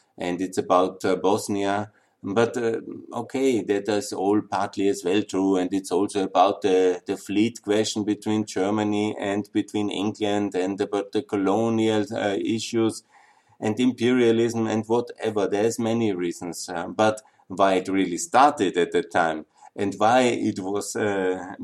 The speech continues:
basically, uh, in my view, that is maybe my own perspective, but, uh,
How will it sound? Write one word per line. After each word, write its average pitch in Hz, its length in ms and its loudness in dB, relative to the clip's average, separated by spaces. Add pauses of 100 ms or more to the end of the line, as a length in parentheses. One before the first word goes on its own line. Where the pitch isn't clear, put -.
basically, 90 1120 0
uh, 87 220 -4 (180)
in 85 180 -8
my 131 220 2
view, 92 400 -2 (320)
that 92 240 -4
is 90 200 -12
maybe 90 260 -2
my 98 200 2
own 117 220 2
perspective, 107 600 0 (400)
but, 120 360 4 (260)
uh, 107 80 -2